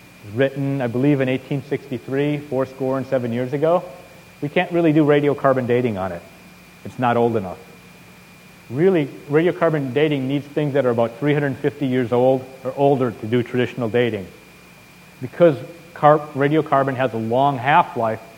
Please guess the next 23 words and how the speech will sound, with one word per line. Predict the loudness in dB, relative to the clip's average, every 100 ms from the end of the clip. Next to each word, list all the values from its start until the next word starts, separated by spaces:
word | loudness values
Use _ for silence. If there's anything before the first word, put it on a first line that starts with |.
| -20 -20 -8
very | 2 4 4 4
little | 2 2
of | 2
it | 0 -2
has | -6 -6
decayed | -6 -2 0 0
in | -2
a |
couple | -2 -2 -2
hundred | -2 -2 -2 -2
years. | -2 -2 -6 -20 -20 -20 -14 -6
So |
we | -4
can't, | -2 -2
really | 0 0
can't | 0 -4 -2
tell | -2
the | 0
difference | 0 -2 -4
between | -4 -4 -4 -2
something | -4 -2 -2
that | -2 -2
was | -4